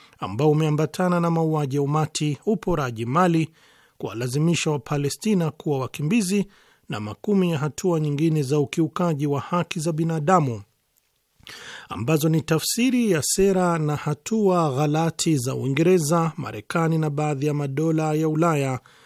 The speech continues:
yanayounga mkono uwepo huu usio halali wa utawala bandia wa Israel.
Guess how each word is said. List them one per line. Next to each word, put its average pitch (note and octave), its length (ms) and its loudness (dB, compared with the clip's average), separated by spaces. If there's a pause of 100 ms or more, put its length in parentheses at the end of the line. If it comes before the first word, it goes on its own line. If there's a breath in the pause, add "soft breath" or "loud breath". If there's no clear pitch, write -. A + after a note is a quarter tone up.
(300 soft breath)
yanayounga C3 600 0
mkono D#3+ 680 2
uwepo G3 680 4
huu D#3 520 2
usio E3 440 2
halali C#3+ 680 -2
wa D3 100 2
utawala C#3+ 500 -2
bandia A#2+ 440 -4
wa A#2 120 -8
Israel. A2+ 520 -6